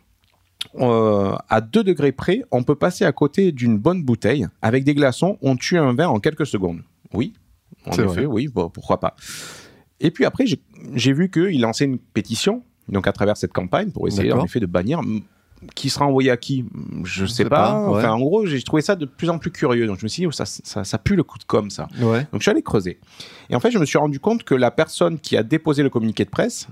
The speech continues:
Speaker 1: c'est la, c'est le sujet principal du communiqué de presse. Donc c'est un restaurateur, bon, je vais pas forcément le, le citer parce que bon, j'ai pas envie de lui faire mauvaise presse à ce
Speaker 2: D'accord,
Speaker 1: monsieur.
Speaker 2: d'accord.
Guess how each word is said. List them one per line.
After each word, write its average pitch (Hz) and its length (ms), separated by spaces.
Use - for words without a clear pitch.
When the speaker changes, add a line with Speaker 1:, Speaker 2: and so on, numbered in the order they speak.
Speaker 1:
c'est - 160
la, 127 220
c'est - 260
le 131 140
sujet 175 280
principal 170 680
du 147 240
communiqué 104 400
de - 40
presse. - 320
Donc 92 120
c'est - 80
un 101 160
restaurateur, 113 600
bon, 90 100
je 87 60
vais 82 60
pas 90 100
forcément 98 400
le, 92 160
le 92 120
citer - 300
parce - 160
que 101 60
bon, 90 80
j'ai 82 80
pas - 100
envie 90 140
de 92 40
lui 87 60
faire 85 180
mauvaise 87 280
presse - 200
à - 60
ce 107 60
Speaker 2:
D'accord, 107 260
Speaker 1:
monsieur. 208 100
Speaker 2:
d'accord. 117 320